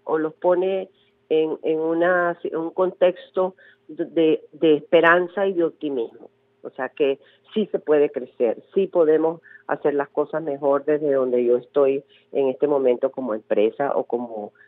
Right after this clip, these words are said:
pequeña, mediana o microempresa. Eh, segundo, que hay posibilidades de que eso se pueda escalar, o sea, que yo pueda abrir otra empresa adicional o una sucursal, una franquicia.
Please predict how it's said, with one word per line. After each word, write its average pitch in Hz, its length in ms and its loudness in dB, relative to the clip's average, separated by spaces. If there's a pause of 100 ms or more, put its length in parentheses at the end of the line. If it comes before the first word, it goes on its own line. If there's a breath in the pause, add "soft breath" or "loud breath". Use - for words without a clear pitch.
(120 soft breath)
pequeña, 131 480 2
mediana 135 640 2
o 135 140 -2
microempresa. - 920 -6 (480 soft breath)
Eh, 135 480 4
segundo, 196 560 4
que 160 380 4 (240)
hay 180 160 6
posibilidades 190 800 -4
de 180 160 -6
que 151 120 -10
eso 156 180 -10
se 165 140 -6
pueda 175 460 0
escalar, 135 800 2 (320 soft breath)
o 127 40 -20
sea, 139 140 -8
que 151 120 -8
yo 160 120 -2
pueda 180 340 0
abrir 170 560 -4 (160)
otra 175 540 -2 (140)
empresa 135 580 -6 (320 soft breath)
adicional 131 880 -4
o 131 220 -2
una 143 220 0
sucursal, 139 880 -2
una 143 220 -4
franquicia. 139 720 -8